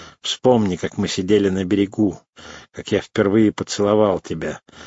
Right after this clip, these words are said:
Единственный раз, который я не забыл, не смог забыть. А потом ты ушла. Мне пришлось». «Возможно». Швырнув сигарету за дверь, Майкл с грохотом закрыл ее.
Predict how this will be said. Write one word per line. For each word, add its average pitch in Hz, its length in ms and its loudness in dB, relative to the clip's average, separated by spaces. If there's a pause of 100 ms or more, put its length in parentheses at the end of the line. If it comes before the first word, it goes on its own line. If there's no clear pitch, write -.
(260)
Единственный 110 760 2
раз, 113 240 2
который 95 380 -2
я 95 140 0
не 98 160 0
забыл, 101 600 2
не 85 160 -6
смог 98 440 -2
забыть. 82 600 -8 (600)
А - 100 -16
потом 98 320 -4
ты 107 180 -2
ушла. 82 680 -6 (1040)
Мне 90 220 -10
пришлось». - 1000 -8 (640)
«Возможно». 107 800 -2 (520)
Швырнув 98 520 -2
сигарету 92 540 -4
за 90 160 -2
дверь, 98 340 2
Майкл 95 400 -2
с 85 100 -8
грохотом 87 580 -4
закрыл 90 460 -2
ее. 85 280 -2